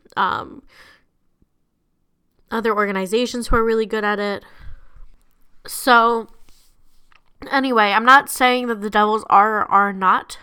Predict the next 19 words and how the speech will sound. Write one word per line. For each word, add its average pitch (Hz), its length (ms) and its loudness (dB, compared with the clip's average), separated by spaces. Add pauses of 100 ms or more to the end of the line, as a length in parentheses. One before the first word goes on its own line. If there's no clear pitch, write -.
(100)
one 202 160 -2
of 196 120 -6
those 196 300 -4
organizations. 208 880 -8 (520)
I 233 100 0
think 226 380 -6
that 208 480 0 (140)
we're 214 100 -2
going 202 220 -4
to 214 80 -8
find 190 360 -4
out 185 300 2
soon 202 500 -10
if 240 200 -12
they're 226 160 -4
good 240 180 -4
at 247 120 2
it. 269 200 -6 (480)
Um, 202 400 2